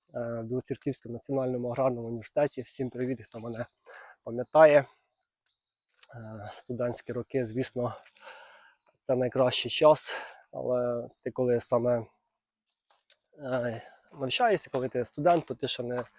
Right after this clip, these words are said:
дуже заціниш, все приходить з часом. О, така, е, річ, що тут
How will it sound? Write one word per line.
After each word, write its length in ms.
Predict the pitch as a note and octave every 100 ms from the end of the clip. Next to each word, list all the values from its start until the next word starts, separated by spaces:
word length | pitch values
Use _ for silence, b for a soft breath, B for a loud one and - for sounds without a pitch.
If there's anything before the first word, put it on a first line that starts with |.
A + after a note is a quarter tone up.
| B B B -
дуже 220 | D3+ C#3
заціниш, 760 | C3+ C#3+ - G3+ D#3 A#2 - -
все 180 | - C#3
приходить 420 | - B2+ C#3 C3
з 40 | -
часом. 480 | - C3 - A2 - _ _ B B B B B B B - F2+
О, 120 | F2 -
така, 440 | - - C3 A#2 - - - - - - _ _ _ _ - _ -
е, 560 | B2 A2+ A#2 A#2+ - -
річ, 220 | C#3 C3+
що 200 | - A#2
тут 200 | - C3+